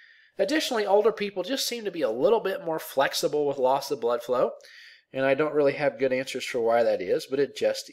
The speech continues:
is. If we talk about blood pressure, we're talking about systemic blood pressure.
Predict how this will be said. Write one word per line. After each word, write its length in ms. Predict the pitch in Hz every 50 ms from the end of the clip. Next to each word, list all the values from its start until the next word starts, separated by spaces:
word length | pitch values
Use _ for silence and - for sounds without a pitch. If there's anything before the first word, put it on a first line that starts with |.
| -
is. 460 | 113 101 92 85 - - - - - _ _ _ _ _ _ _ _ _ _ _ _ _ _ _ _ _ _ _ _ _ _ _ _ _ _ _ _ _ _ _ _ _ _ _ _ _ _ _ _ _ _ _ _ _ _ _ _ _ _ _ _ _ _ _ _ _ _ _ _ _ _ _ _ _ _ _ _ _ 67 67 _ _ _ _ _ _ _ _ _ _ _ _ _ _ _ _ _ _ _ _ _ _ _ _ _ _ _ _ -
If 120 | - 262
we 120 | 269 277 262
talk 240 | - 262 262 262 233
about 260 | 220 214 196 165 151
blood 300 | 165 180 202 214 208 -
pressure, 400 | - 190 165 165 - - 196 185
we're 100 | 185 180
talking 320 | - - 240 226 - 226 214
about 220 | 196 180 180 190
systemic 720 | - - - 208 - - - - 165 165 170 170 143 - 113
blood 220 | 127 123 117 -
pressure. 360 | - 123 104 - - - -